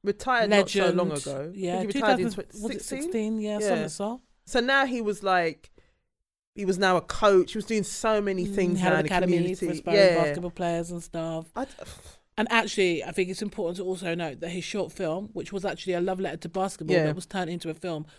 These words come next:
Speaker 2: won a Grammy. So he was, like, the first
Speaker 1: No, an Oscar.
Speaker 2: Sorry,
Speaker 1: An Oscar.
Speaker 2: I beg your pardon. I was
Speaker 1: Yeah.
Speaker 2: thinking of the Grammy.
Speaker 1: Mm.
Speaker 2: Sorry, that happened as well.
Speaker 1: That's later.
Speaker 2: But yeah, innit?
Speaker 1: <laughs> Yeah,
Speaker 2: Sorry.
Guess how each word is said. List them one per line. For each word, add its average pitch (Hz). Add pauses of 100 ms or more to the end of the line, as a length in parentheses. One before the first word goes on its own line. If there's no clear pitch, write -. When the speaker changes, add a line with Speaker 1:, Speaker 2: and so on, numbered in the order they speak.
(260)
Speaker 2:
won 185
a 165
Grammy. 160 (240)
So 214
he 233
was, 214
like, 180
the 175
first 233
Speaker 1:
No, 208
an 180
Oscar. 165
Speaker 2:
Sorry, 220
Speaker 1:
An 165
Oscar. -
Speaker 2:
I 190
beg 226
your 196
pardon. 151
I 156
was 165
Speaker 1:
Yeah. 156
Speaker 2:
thinking 180
of 147
the 180
Grammy. 135
Speaker 1:
Mm. 127
Speaker 2:
Sorry, 143
that 143
happened 151
as 156
well. 143
Speaker 1:
That's -
later. 156 (100)
Speaker 2:
But 190
yeah, 202
innit? 156
Speaker 1:
<laughs> -
Yeah, -
Speaker 2:
Sorry. 143